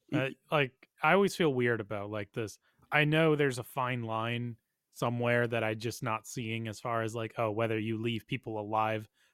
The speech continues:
Speaker 2: versus sending them to convents and monasteries.
Speaker 1: W-,
Speaker 2: Like,
Speaker 1: it's
Speaker 2: there's
Speaker 1: hard.
Speaker 2: a fine line.
Speaker 1: It's
Speaker 2: Yeah.
Speaker 1: hard to kill a woman. Very hard.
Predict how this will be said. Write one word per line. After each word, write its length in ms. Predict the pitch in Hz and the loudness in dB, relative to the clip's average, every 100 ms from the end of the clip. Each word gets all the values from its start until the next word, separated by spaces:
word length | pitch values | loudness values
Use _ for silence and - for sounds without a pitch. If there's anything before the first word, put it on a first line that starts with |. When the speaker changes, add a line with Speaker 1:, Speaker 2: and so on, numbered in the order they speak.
| - | 0
Speaker 2:
versus 400 | 131 110 120 - | 0 2 -2 0
sending 240 | 131 127 | 0 0
them 160 | 117 110 | -2 -4
to 60 | |
convents 720 | - 120 117 110 117 113 110 117 | -4 0 0 0 -2 -2 -6 -10
and 220 | 104 101 _ _ - | -10 -10 _ _ -2
monasteries. 920 | 110 113 107 - 113 107 104 107 - _ _ _ _ _ _ - | 0 0 -2 -2 0 0 -2 -4 -8 _ _ _ _ _ _ -6
Speaker 1:
W-, 200 | 113 101 | -2 -2
Speaker 2:
Like, 120 | 98 - | -2 -2
Speaker 1:
it's 200 | 131 135 | -2 0
Speaker 2:
there's 140 | 127 | 2
Speaker 1:
hard. 180 | 127 123 | 8 10
Speaker 2:
a 40 | 151 | 10
fine 100 | 156 | 6
line. 460 | 131 123 120 127 120 _ - | 2 -2 -2 -4 -6 _ -4
Speaker 1:
It's 200 | 127 127 | 4 6
Speaker 2:
Yeah. 100 | 117 | 8
Speaker 1:
hard 220 | 117 117 | 6 4
to 60 | 117 | 0
kill 240 | - 123 113 | -2 0 2
a 60 | |
woman. 460 | 104 104 98 90 92 _ _ _ _ _ | 0 0 -2 -4 -10 _ _ _ _ _
Very 520 | 107 107 120 113 107 | -10 0 2 4 2
hard. 480 | 101 101 92 87 98 | 0 0 0 0 -8